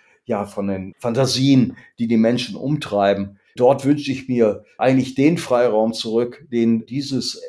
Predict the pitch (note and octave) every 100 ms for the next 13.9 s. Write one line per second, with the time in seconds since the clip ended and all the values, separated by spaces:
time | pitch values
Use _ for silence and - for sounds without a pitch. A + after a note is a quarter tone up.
0 | _ _ - D#3+ G3+ G3 - C#3 A#2+ -
1 | C#3+ C3+ C3 B2 A2 - - - A2 -
2 | G#2+ A2 B2+ A#2 A2 G#2+ G#2 - _ _
3 | _ B2 A#2+ B2 B2+ C3+ C#3 D3 C3 E3+
4 | E3 C#3 B2+ - - B2+ A2+ C3+ C3+ G#2+
5 | A2+ A2+ A2+ - A2+ G2 A2 B2 A#2+ A2+
6 | - G#2 G2 A2 A2 A2 - A2+ - A2+
7 | G#2+ F#2+ G2+ - F#2+ - - - - G#2
8 | B2+ C3+ C3+ D3 B2 A#2 - _ - B2
9 | A#2+ A#2 A#2+ C3 G#2+ G#2+ D#3+ F3+ A#2+ A#2
10 | B2+ D3 C3 A#2+ G2 - _ - B2+ C3
11 | D#3 G3 G3+ C#3+ C#3+ C#3+ A#2+ A2+ B2 B2
12 | A#2+ A2 A2+ A#2+ A2+ A2+ G2+ A2 A#2 A2
13 | - - A2 A2+ G#2+ - G#2+ F2 E2+